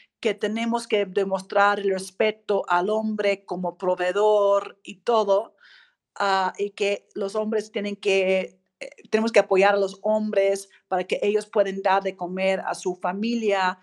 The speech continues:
y que van a poder siempre el nombre de la familia.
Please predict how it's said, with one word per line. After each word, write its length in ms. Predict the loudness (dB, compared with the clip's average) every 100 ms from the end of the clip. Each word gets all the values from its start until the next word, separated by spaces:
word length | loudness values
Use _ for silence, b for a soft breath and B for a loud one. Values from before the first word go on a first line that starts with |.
| b b
y 140 | -10 -4
que 140 | -2
van 200 | 0 0
a 220 | 0 -4 -4
poder 560 | -2 0 0 -2 -6 -16
siempre 640 | 0 2 2 4 4 4 -2
el 220 | -6 2
nombre 460 | 2 2 0 0 0
de 60 |
la 120 | -2
familia. 460 | -2 -4 0 0